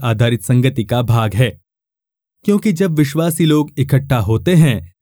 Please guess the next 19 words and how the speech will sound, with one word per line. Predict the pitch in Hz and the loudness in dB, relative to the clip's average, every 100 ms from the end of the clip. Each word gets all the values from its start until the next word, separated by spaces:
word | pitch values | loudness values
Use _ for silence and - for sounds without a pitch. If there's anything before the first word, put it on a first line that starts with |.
| - | -2
तब | 170 - | -2 2
उनकी | 170 165 180 | 2 2 2
जरूरतों | 170 139 131 139 135 160 160 | 0 2 4 4 2 2 2
की | 170 | 2
परख | 160 117 127 139 - | 0 0 -2 -2 -2
करके | 131 165 160 123 104 - - | -2 0 0 0 -2 -6 -2
उसे | 180 - 151 | 0 2 0
पूरी | 143 147 127 | 2 2 2
की | - | 0
जाती | 117 120 113 123 | 0 0 0 2
है। | 135 - - _ _ _ _ - | 2 -2 -14 _ _ _ _ -4
ऐसा | 165 170 202 | -2 0 -2
कहकर | 180 175 170 180 | 0 0 0 0
चेले | 165 151 147 151 | 0 0 2 2
जो | 143 139 | 2 2
दूसरा | 131 139 156 151 | 2 2 0 0
कार्य | 151 120 117 120 | 0 -2 0 -2
करते | - 110 175 | -2 -2 2
हैं, | 165 139 90 | 4 4 0